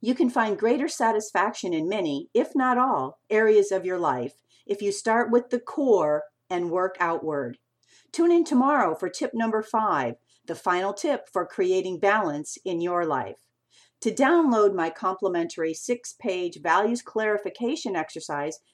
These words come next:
to help you get started on really defining your core values, go to w w w accountability coach dot com backslash values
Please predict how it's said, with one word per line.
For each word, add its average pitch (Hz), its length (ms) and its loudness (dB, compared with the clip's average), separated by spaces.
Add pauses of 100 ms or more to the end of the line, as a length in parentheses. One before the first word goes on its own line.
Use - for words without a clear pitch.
(120)
to 320 80 -4
help 339 260 -2
you 320 100 0
get 240 200 -2
started 196 400 2
on 165 140 -2
really 262 420 -2
defining 190 640 -4
your 180 260 0
core 170 280 -4
values, 147 680 -2 (340)
go 220 220 4
to 208 300 2
w 247 380 0
w 233 360 -2
w 156 500 -2 (240)
accountability 226 960 0
coach 226 380 -4
dot 262 260 0
com 156 520 -4 (360)
backslash 165 920 0 (180)
values 233 840 2